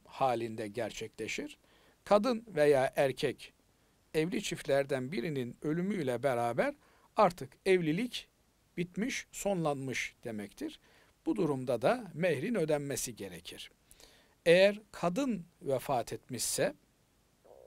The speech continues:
efendim, e, kadının mehrini kocası,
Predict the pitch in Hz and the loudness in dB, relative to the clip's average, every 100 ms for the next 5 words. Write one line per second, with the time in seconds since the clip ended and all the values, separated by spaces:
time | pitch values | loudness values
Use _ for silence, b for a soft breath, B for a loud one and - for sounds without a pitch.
0 | 52 50 50 50 B B B _ _ _ | -20 -20 -20 -20 B B B _ _ _
1 | _ _ _ _ 220 175 185 147 147 160 | _ _ _ _ 2 4 0 0 -4 -6
2 | - _ _ _ _ 147 127 117 110 113 | -16 _ _ _ _ -6 -2 -2 -4 -8
3 | 117 - 202 208 185 160 139 180 165 147 | -10 2 4 6 2 0 0 4 4 2
4 | 139 139 240 247 _ _ _ - 190 147 | 0 0 0 -2 _ _ _ -2 0 2
5 | 120 - 170 247 | 0 2 2 2